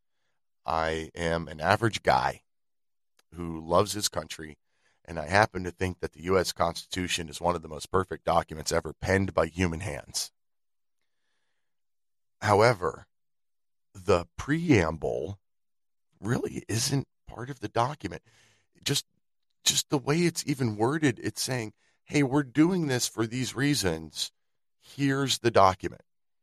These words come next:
It's, it's a, it's an introduction. I don't understand how it can be used for an argument, say, in a courtroom. If you're a lawyer trying to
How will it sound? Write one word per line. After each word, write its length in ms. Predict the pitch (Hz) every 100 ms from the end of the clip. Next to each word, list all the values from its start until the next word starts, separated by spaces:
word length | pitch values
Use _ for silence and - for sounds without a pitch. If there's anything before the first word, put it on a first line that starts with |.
| _ _ _
It's, 260 | 110 - -
it's 280 | - 120 -
a, 280 | 117 107 104 - _ _ -
it's 160 | -
an 100 | 127
introduction. 1080 | - 151 - 151 - 131 - - - - - _ _ _ _ _ _ _
I 80 | 123
don't 200 | 151 151
understand 580 | 156 139 - - 127 104
how 280 | - 131 104
it 120 | 69
can 180 | 110 101
be 120 | 101
used 800 | 95 101 147 107 85 82 - - _ _ _ _ _ _ _ _ _ _
for 460 | - - 107 104 98
an 160 | - 92
argument, 680 | - 131 139 101 76 67 69 _ _ _ _ _
say, 340 | - - 87 82
in 140 | 85
a 40 |
courtroom. 460 | 76 98 87 - 58 _ _ _ _ _ _ _
If 180 | 101 90 _ _
you're 380 | 98 117 127
a 120 | 127 101
lawyer 560 | 98 98 101 82 78
trying 400 | - 92 90 90 87
to 300 | - 82